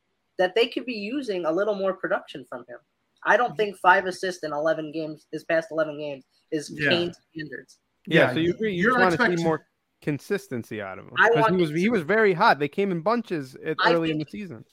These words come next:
Speaker 1: Yeah, and I think that his, he needs to be out there to assist more. He needs to score more goals. It's not just goals. I think it's everything. He's a little cold right now.
Speaker 2: Yeah, he's ice cold. They need more from him. I don't think there's, because expectations change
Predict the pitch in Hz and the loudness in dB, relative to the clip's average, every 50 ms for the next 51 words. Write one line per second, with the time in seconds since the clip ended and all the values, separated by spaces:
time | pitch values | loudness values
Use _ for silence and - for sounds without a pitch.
0 | _ _ _ 220 214 196 156 147 160 165 190 208 202 - 220 214 208 185 - 185 | _ _ _ -2 -2 0 0 -2 -2 -2 -2 -2 -2 -4 -6 -6 -6 -4 -4 -2
1 | 170 165 156 - - - 160 175 170 165 160 - 165 175 175 170 170 170 170 - | 0 0 -2 -2 -6 -8 -8 -6 -6 -6 -6 -8 -8 -6 -6 -6 -6 -8 -8 -10
2 | - - 160 156 147 143 _ - 160 170 160 156 - 147 156 156 - 156 151 147 | -10 -8 -6 -6 -6 -8 _ -6 -4 -4 -4 -2 -2 -4 -4 -4 -4 -6 -8 -8
3 | 143 139 131 - - 208 208 208 - 190 185 180 190 180 180 - _ _ _ - | -8 -10 -12 -10 -8 -8 -8 -8 -6 -6 -4 -2 -2 -2 -4 -4 _ _ _ -16
4 | 156 151 147 131 - - - 131 - - - 185 185 185 185 175 175 175 165 170 | -14 -12 -12 -12 -14 -16 -18 -18 -12 -4 -2 -2 0 0 0 -2 -2 -2 0 0
5 | 170 165 165 165 - - 208 208 214 214 - 185 156 147 151 151 151 139 127 131 | -2 -2 -2 -4 -2 2 2 2 2 2 -2 -6 -6 -4 -2 -4 -2 -2 -4 -8
6 | 123 - 143 135 131 - - 131 127 131 120 - - 127 175 214 214 240 247 247 | -10 -10 -12 -14 -12 -10 -10 -10 -10 -10 -14 -16 -10 -8 -8 -6 -4 0 0 0
7 | 240 226 - - 185 170 147 135 127 120 - - - _ _ _ _ - 160 151 | 0 0 -4 -6 -6 -6 -6 -8 -10 -14 -14 -18 -20 _ _ _ _ -2 -2 -2
8 | 120 107 110 139 165 180 160 123 - - 165 160 151 - - - 151 139 131 143 | -2 -2 -2 0 0 0 0 -2 -2 0 2 2 2 0 -2 -2 -2 -2 0 0
9 | 139 151 156 156 147 143 139 131 - 135 117 113 117 113 120 127 135 131 127 147 | 2 2 4 4 4 2 2 0 -2 -4 -4 -4 -2 -2 -2 -2 -2 -4 -4 -6
10 | 127 - 143 135 110 - - - - 170 165 185 170 165 - - - - - - | -6 -4 -4 -4 -4 -6 -12 -8 -4 0 2 4 4 2 0 -4 -12 -16 -6 0
11 | 175 185 196 - - 240 214 - - 190 185 185 180 - 214 214 202 - - - | 2 2 4 4 4 2 2 2 2 0 0 0 0 0 -2 -2 -2 -4 -2 0
12 | 202 196 185 160 139 135 131 - | 2 2 2 2 0 -2 -4 -8